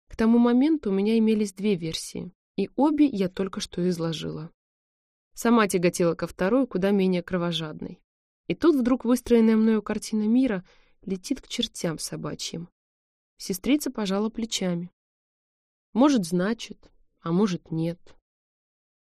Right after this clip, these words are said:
Елисей со Смолиным-младшим большие приятели.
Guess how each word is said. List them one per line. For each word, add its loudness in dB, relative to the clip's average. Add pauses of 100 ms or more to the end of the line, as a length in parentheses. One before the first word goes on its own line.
Елисей 6
со 0
Смолиным-младшим 4
большие 0
приятели. -4